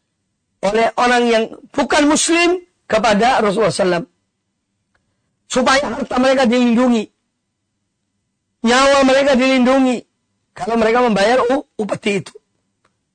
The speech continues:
Kemudian yang ketiga, kalau mereka tidak mau membayar upeti, baru kemudian mereka diperangi. Jadi ini tahapan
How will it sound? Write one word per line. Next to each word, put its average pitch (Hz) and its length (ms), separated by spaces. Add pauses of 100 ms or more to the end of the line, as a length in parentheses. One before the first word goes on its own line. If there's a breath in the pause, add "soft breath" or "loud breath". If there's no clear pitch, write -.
(320)
Kemudian 277 320
yang 254 160
ketiga, 233 480 (160)
kalau 226 240
mereka 233 240
tidak 208 240
mau 349 320
membayar 262 240
upeti, 247 640 (720 soft breath)
baru 247 240
kemudian 233 400
mereka 214 560 (480)
diperangi. 220 1300 (800)
Jadi 185 240
ini 254 160
tahapan 277 800